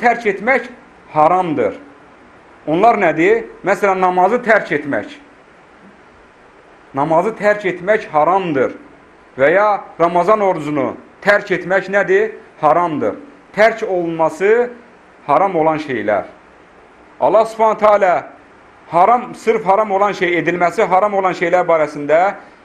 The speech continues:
buyurur ki, o Allahın qorxudur. Bu həddir. O həddə yaxınlaşmayın.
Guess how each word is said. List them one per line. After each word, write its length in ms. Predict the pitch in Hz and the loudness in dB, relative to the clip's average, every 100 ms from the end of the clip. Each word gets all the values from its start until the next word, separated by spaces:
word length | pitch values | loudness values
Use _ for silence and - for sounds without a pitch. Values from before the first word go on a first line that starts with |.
| - - | -16 -2
buyurur 320 | 147 160 220 | 0 0 0
ki, 140 | - | 0
o 60 | 208 | 2
Allahın 480 | 185 170 165 185 190 | 2 4 2 0 -2
qorxudur. 640 | 170 165 180 262 262 151 - - - - - - - - _ | 0 2 2 2 2 2 -6 -18 -20 -20 -20 -20 -20 -20 _
Bu 140 | 165 180 | -4 -2
həddir. 640 | 175 202 165 156 143 - - - - | 2 0 2 0 0 -2 -14 -18 -2
O 140 | 190 180 | 0 2
həddə 500 | 180 165 - 208 208 | 2 2 0 -2 2
yaxınlaşmayın. 920 | 160 143 147 151 170 139 117 101 90 | 2 2 -2 0 0 -2 -2 -2 -6